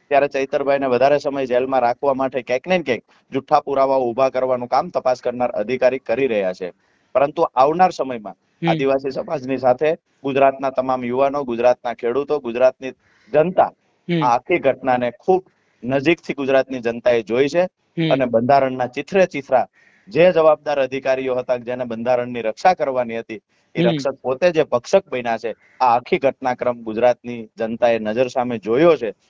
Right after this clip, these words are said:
Speaker 1: આવનાર સમયમાં હું પહેલા પણ કહેતો, આજ પણ કહું છું
Speaker 2: હમ.
Speaker 1: કે ચૈતરભાઈના કેસમાં તપાસ કરનાર અધિકારીઓએ જે ખાખી વર્દીને દાગ લગાવ્યો છે, વર્ષો
Speaker 2: હમ.
Speaker 1: વર્ષો સુધી આ દાગ કોઈ પણ પાવડર લાવવાથી પણ સાફ નહીં થાય એવો ભયંકર ખરાબ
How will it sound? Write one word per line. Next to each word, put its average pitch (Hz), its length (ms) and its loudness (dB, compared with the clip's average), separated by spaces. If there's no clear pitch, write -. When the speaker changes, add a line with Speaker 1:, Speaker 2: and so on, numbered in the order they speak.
Speaker 1:
આવનાર 151 420 4
સમયમાં 131 380 -4
હું 120 180 -6
પહેલા 135 260 4
પણ 165 180 -2
કહેતો, 139 340 -6
આજ 147 240 0
પણ 160 180 -4
કહું 120 220 -4
છું 104 160 -10
Speaker 2:
હમ. 156 240 -2
Speaker 1:
કે 139 60 2
ચૈતરભાઈના 143 640 2
કેસમાં 135 400 -8
તપાસ 135 320 -4
કરનાર 127 320 -2
અધિકારીઓએ 123 640 0
જે 139 100 0
ખાખી 170 460 0
વર્દીને 143 420 0
દાગ 143 200 4
લગાવ્યો 135 420 0
છે, 123 200 -4
વર્ષો 139 340 0
Speaker 2:
હમ. 127 100 0
Speaker 1:
વર્ષો 127 260 -2
સુધી 123 300 -4
આ 117 80 2
દાગ 135 160 6
કોઈ 165 180 4
પણ 170 200 -2
પાવડર 135 400 0
લાવવાથી 127 400 2
પણ 117 240 -8
સાફ 113 340 -4
નહીં 139 180 -2
થાય 120 200 0
એવો 127 180 2
ભયંકર 123 400 0
ખરાબ 117 360 2